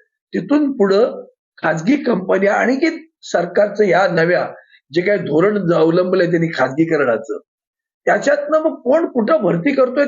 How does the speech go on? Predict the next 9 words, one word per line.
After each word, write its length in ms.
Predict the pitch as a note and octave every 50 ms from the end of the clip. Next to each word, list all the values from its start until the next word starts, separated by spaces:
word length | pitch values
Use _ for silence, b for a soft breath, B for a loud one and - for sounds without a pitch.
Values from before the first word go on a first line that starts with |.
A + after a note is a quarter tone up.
| - -
काय 120 | G#3 B3+
कळत 280 | B3 - B3 A3 B3 B3+ - -
नाही. 140 | C#4+ D4 - - - _ _ _ _ _ _ _ _ _ _ _ _ _ _ _ _ B2+
ज्या 160 | G3 G3+ A#3
काही 260 | B3 A#3+ C#4 C#4+ D4
थोड्याशा 600 | - - F#3+ G#3 G#3+ A3 A3+ - - C4 - - C#4+ C#4 - - -
शासकीय 600 | - - - F3+ F3+ - - G#3+ - - A#3+ B3
नोकऱ्या 400 | A3+ G#3+ G3 F#3 - G#3+ G#3 G3+
राहिल्या, 460 | F3+ C#3 C3 C3 C3 B2+ A2+ G#2 -